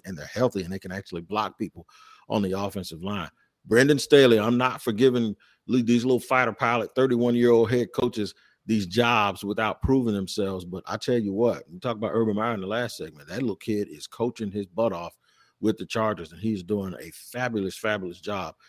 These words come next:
with a second-year quarterback and a lot of guys around him. The Chargers look like they're the real deal, and they'll be a problem for anybody moving forward.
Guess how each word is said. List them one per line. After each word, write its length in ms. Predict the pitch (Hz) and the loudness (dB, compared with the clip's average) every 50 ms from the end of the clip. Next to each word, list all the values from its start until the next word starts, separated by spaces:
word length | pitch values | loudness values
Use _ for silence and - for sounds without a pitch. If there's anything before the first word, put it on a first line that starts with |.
| _ _ _ _ _ | _ _ _ _ _
with 120 | 98 107 101 | -2 0 0
a 40 | 101 | 0
second-year 460 | - - 123 113 117 107 107 104 101 | 0 0 0 0 0 -2 -2 -2 -4
quarterback 580 | - - 123 120 113 104 87 101 95 92 87 - | -2 2 4 4 4 4 2 -2 -4 -4 -4 -8
and 100 | 92 87 | -10 -8
a 40 | |
lot 180 | 92 98 104 98 | -6 -6 -6 -6
of 80 | 90 80 | -6 -6
guys 280 | 95 98 92 90 82 | -4 -4 -2 -4 -4
around 360 | 85 85 95 95 95 90 76 | -6 -6 -4 -4 -6 -6 -8
him. 160 | 82 76 80 - _ _ _ _ _ _ _ - - _ _ _ | -12 -16 -16 -18 _ _ _ _ _ _ _ -20 -20 _ _ _
The 80 | - 101 | -8 -4
Chargers 400 | - - 123 127 135 123 117 113 | 0 2 4 4 4 4 4 2
look 160 | 127 117 127 | 2 4 6
like 160 | 123 117 101 | 4 4 6
they're 120 | 120 123 | 4 2
the 120 | 113 117 110 | 2 2 2
real 240 | 110 117 117 113 104 | 2 4 4 4 2
deal, 280 | 98 113 117 113 98 | 2 2 2 2 2
and 80 | 92 92 | 0 -2
they'll 160 | 104 123 117 | -2 -2 -2
be 120 | 92 92 | -2 -4
a 240 | 85 71 - _ - | -8 -10 -12 _ -2
problem 420 | - 123 120 113 87 76 90 85 - | 2 4 4 4 2 0 -4 -12 -10
for 120 | - 98 | -6 -2
anybody 420 | 107 117 110 90 82 95 87 87 | 0 0 0 0 -2 -8 -10 -8
moving 300 | 85 92 92 90 80 78 | -8 -8 -8 -8 -8 -12
forward. 340 | - - 85 80 71 - - | -16 -14 -14 -14 -14 -16 -18